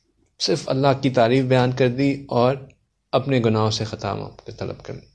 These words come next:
"ला इलाहा इल्ला अंता सुब्हानका इन्नी कुन्तु मिनज़ ज़ालिमीन।" अल्लाह सुब्हानहू तआला ने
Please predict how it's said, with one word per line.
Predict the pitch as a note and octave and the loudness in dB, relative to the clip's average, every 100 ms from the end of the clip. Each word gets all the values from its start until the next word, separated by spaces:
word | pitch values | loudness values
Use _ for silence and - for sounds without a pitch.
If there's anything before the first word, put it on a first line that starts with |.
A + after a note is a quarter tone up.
| _ _ _ _ | _ _ _ _
"ला | G#2+ A2 A2 G#2+ | -4 -2 -2 -4
इलाहा | G#2+ G#2+ G#2 | -4 -6 -6
इल्ला | G#2 G#2 G#2+ | -6 -8 -8
अंता | G#2+ - - | -10 -10 -10
सुब्हानका | - A1 G2+ - - - | -8 -8 -10 -12 -14 -12
इन्नी | G2+ G2 | -12 -12
कुन्तु | - - - | -14 -16 -14
मिनज़ | G#2+ G2+ | -14 -14
ज़ालिमीन।" | - - - - - - _ _ - | -16 -18 -16 -16 -20 -20 _ _ -6
अल्लाह | A2 A2 | -2 -2
सुब्हानहू | G#2+ G#2 G#2 | -2 -4 -4
तआला | G#2 G#2 G#2+ | -2 0 2
ने | A2 | 2